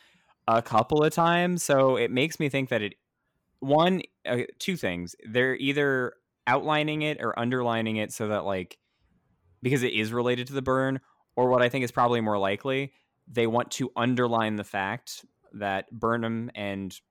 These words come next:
the crew of the Discovery are not going back in time.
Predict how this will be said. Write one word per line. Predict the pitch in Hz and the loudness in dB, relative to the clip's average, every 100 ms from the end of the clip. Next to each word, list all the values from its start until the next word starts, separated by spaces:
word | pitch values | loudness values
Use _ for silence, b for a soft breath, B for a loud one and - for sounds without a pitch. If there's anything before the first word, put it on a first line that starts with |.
| _ | _
the | 107 | -12
crew | 95 120 | -8 -6
of | 107 | -6
the | |
Discovery | 101 107 101 107 | -6 -6 -4 -4
are | 90 | -4
not | 92 92 90 87 | -6 -6 -6 -6
going | 95 90 | -8 -8
back | 87 85 92 | -8 -10 -10
in | 87 | -14
time. | 85 69 | -14 -16